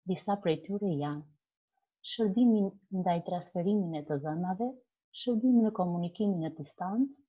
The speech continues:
shërbimin e postës elektronike dhe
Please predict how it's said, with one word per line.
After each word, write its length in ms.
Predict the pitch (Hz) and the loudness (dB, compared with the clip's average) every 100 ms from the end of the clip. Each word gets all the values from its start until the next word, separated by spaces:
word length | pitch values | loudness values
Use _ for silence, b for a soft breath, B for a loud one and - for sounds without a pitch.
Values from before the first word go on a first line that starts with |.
| _ _ _ _ - | _ _ _ _ -10
shërbimin 640 | - 240 233 254 233 190 | 0 2 8 8 8 2
e 40 | 196 | -2
postës 400 | 214 214 190 - | -6 -4 -6 -4
elektronike 680 | 160 147 160 156 180 254 285 - _ _ _ _ _ _ _ _ | -6 -4 -6 -6 -4 -4 -6 -10 _ _ _ _ _ _ _ _
dhe 260 | 180 175 | -4 -2